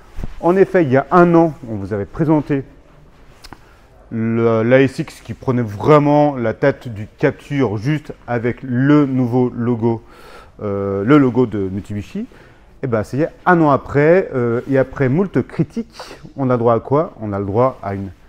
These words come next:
A S X revue et corrigée, surtout de la, la face avant. Et ça change tout.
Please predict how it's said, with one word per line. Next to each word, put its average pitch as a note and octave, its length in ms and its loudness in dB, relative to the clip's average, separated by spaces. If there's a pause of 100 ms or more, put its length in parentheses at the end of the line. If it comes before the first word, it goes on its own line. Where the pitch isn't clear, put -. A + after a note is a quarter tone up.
(640)
A F#3+ 100 6
S C#3+ 220 -2
X - 280 -18 (400)
revue D#3 580 2 (140)
et G#3+ 100 4
corrigée, C#3 560 -2 (160)
surtout - 480 -4
de C#3 60 -6
la, A#2 240 0
la C3+ 180 0
face D#3+ 240 0
avant. A2+ 300 -4 (1500)
Et A2 200 -4 (540)
ça A2 220 -8
change - 320 -12
tout. A3 260 -2